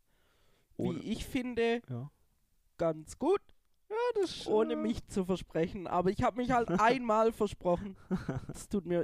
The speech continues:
Speaker 2: übel leid.
Speaker 1: Ja?
Speaker 2: Ja.
Speaker 1: Es war, ähm, komplett fehlerfrei, außer einmal halt. <laughs>
Speaker 2: Ja, richtig.
Speaker 1: Also nicht komplett fehlerfrei, aber ja. <laughs> Nein, noch was.
Speaker 2: Ähm,
Speaker 1: Da-,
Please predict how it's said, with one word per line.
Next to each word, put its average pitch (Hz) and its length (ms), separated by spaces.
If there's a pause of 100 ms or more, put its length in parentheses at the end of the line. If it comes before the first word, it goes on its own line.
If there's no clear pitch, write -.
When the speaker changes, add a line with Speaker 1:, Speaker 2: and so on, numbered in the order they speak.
Speaker 2:
übel 170 320
leid. 160 380 (960)
Speaker 1:
Ja? 170 280 (760)
Speaker 2:
Ja. 156 160 (300)
Speaker 1:
Es - 160
war, 123 560
ähm, 117 180 (100)
komplett 123 440
fehlerfrei, 156 720
außer 131 500
einmal 120 420
halt. 127 200 (480)
<laughs> - 360 (220)
Speaker 2:
Ja, - 280 (160)
richtig. 202 300 (180)
Speaker 1:
Also 127 160
nicht 131 200
komplett 151 280
fehlerfrei, 175 500
aber 190 180
ja. - 120 (760)
<laughs> - 760
Nein, 131 260
noch 123 120
was. 131 260 (360)
Speaker 2:
Ähm, 156 640 (640)
Speaker 1:
Da-, - 80